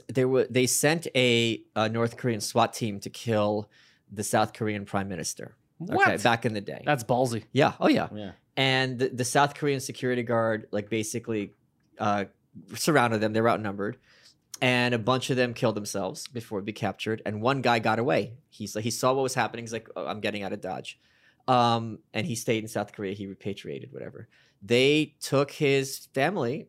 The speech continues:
Speaker 1: into a stadium in North Korea and made a big show. Like, "Look, this is the fa-, ha-,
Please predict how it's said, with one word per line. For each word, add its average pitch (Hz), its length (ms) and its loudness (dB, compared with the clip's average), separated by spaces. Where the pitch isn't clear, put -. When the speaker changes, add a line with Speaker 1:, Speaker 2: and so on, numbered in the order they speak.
Speaker 1:
into 117 280 -8
a 117 40 -2
stadium - 560 -4
in 110 220 -8
North 110 200 -4
Korea 123 480 -4
and 107 200 -12
made 110 140 -4
a 110 40 -2
big 117 240 -4
show. 139 400 0
Like, 101 180 -8
"Look, 123 400 -6
this 107 220 -10
is 104 140 -12
the 101 140 -8
fa-, 104 220 0
ha-, 110 140 -6